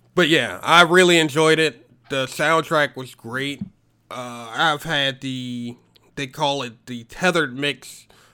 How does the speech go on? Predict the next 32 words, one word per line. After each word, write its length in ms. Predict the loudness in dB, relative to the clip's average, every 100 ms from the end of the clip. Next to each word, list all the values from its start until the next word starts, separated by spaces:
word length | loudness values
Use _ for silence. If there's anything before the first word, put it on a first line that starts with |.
| -12
of, 260 | -8 -6 -6
uh, 400 | -6 -6 -8 -10 _ _ _ _ _
I 120 | 0
got 220 | 2 0 0
Five 340 | 4 4 4
on 160 | 0 -2
it 220 | -4 -10 _
in 160 | -8 -4
my 180 | -4 -4
head. 440 | -4 -2 -4 -6 -8
It's 200 | -6 -4
the 200 | -6 -8 _ -20 _
version 400 | 6 6 6 4
they 140 | 2
play 220 | 2 2
in 60 | 0
the 60 | -4
trailer. 460 | -6 -4 -4 -6 -10 -18 -20 -20 -20 _ _ _ _ _
Stuck 300 | -8 -6 -4
in 60 | -4
my 160 | -4
head 300 | -2 -2 -2
since 200 | -2 -8 -8
I've 140 | -10
seen 320 | -6 -4 -4
it. 160 | -6 -10 _ _ _ _ _
Uh, 480 | -4 -4 -4 -6 -10 -14 _ -12
the 80 |
cinematography 960 | -4 -2 -2 -2 -2 -2 -2 -10 -10 -8
is 160 | -10 -16
great. 540 | _ -14 -10 -8 -10 _ _
Like, 440 | -12 -12 -12 _